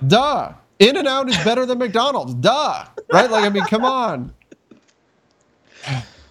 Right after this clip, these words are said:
Wow. Yeah, I mean, look, twenty-eight and fourteen, can that have an impact on a game? Absolutely. I think Chris Paul's still a very good player. Chris Paul is also, though, towards the end of his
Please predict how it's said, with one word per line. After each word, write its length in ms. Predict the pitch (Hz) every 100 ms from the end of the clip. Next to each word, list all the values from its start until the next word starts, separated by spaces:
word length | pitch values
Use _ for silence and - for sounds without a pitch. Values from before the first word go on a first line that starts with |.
| _ _
Wow. 440 | - 107 104 101 - _ _ -
Yeah, 220 | 160 175
I 80 | 180
mean, 200 | 185 180
look, 200 | 160 120
twenty-eight 340 | - 220 220
and 120 | 208 160
fourteen, 440 | 180 - 165 160
can 120 | 147
that 120 | 151
have 120 | 156 143
an 60 |
impact 320 | 143 143 135 131
on 80 |
a 40 | 131
game? 260 | 127 127
Absolutely. 480 | 123 113 - 143 139
I 60 | 131
think 160 | 139
Chris 180 | 123 131
Paul's 240 | - 123 123
still 160 | 127
a 40 | 123
very 200 | 123 120
good 160 | 113
player. 340 | - 160 156 - _ _
Chris 180 | - 254
Paul 240 | - 226 208
is 80 |
also, 260 | 202 208 202
though, 300 | 185 185 165 _
towards 320 | - 190 170
the 180 | 175 190
end 180 | 190 190
of 120 | 180
his 240 | 190 180